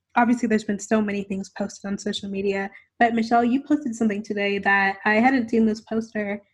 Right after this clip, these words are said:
um, and I think it breaks what we were just talking about really down really well. It says, "We said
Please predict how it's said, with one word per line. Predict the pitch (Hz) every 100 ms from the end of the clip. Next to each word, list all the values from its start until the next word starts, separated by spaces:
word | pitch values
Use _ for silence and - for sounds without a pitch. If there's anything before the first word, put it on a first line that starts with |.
| _ _
um, | 208 196 190 196 214 _ _ -
and | 254
I | 240
think | 262
it | 277
breaks | 220 214 214 -
what | - 214
we | 208
were | 208
just | 202 214
talking | 208 196 226
about | 202 202
really | 196 196 214 208 202 202 214 _ _
down | - 196 196
really | 190 190
well. | 185 202 226
It | 208
says, | - 202 202 - _ _
"We | - 226 269
said | - 233 190 202 339